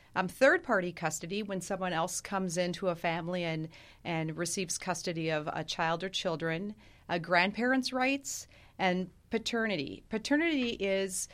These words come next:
where the parties have children together or a child together,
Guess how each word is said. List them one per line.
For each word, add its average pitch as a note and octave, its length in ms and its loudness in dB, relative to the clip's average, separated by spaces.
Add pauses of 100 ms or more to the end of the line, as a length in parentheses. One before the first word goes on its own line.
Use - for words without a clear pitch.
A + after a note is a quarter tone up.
(240)
where F3+ 680 4
the F3+ 120 2
parties A3 580 0 (100)
have F3 400 -2
children D#4+ 400 2
together E3 400 2
or E3 80 4
a D#3+ 60 0
child A#3 420 -2
together, D#3+ 540 -2